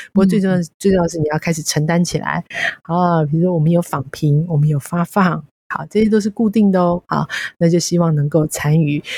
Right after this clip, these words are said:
Speaker 1: 其实刚才金玉讲到一个超棒的哈，就是那个肌肉记忆。
Speaker 2: 嗯。
Speaker 1: 好，真的哦，善的D N A啊，一旦是被启发、被唤醒，我们叫启发唤醒啊，不是植入哈。<laughs> 对，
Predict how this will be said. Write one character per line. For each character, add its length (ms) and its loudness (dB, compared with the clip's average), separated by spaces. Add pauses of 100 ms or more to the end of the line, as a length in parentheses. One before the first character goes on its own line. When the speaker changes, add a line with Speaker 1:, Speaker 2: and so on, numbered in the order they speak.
(120)
Speaker 1:
其 160 -2
实 320 0
刚 160 0
才 260 4
金 280 0
玉 80 4
讲 180 -4
到 100 0
一 40 2
个 100 2
超 260 0
棒 240 0
的 100 0
哈， 140 0
就 160 -2
是 60 4
那 100 2
个 120 2
肌 260 0
肉 200 4
记 340 -4
忆。 220 2 (420)
Speaker 2:
嗯。 100 2
Speaker 1:
好， 180 2
真 220 2
的 80 2
哦， 240 2
善 320 0
的 80 2
D 240 2
N 140 2
A 220 2
啊， 220 0 (120)
一 60 -4
旦 300 2
是 140 0
被 200 2
启 340 -2
发、 280 0
被 160 2
唤 320 0
醒， 280 -4
我 60 -2
们 120 2
叫 100 4
启 220 -2
发 180 -2
唤 240 -2
醒 220 -6
啊， 100 -4
不 120 0
是 160 2
植 280 -2
入 240 4
哈。 600 0
<laughs> 400 -2
对， 180 2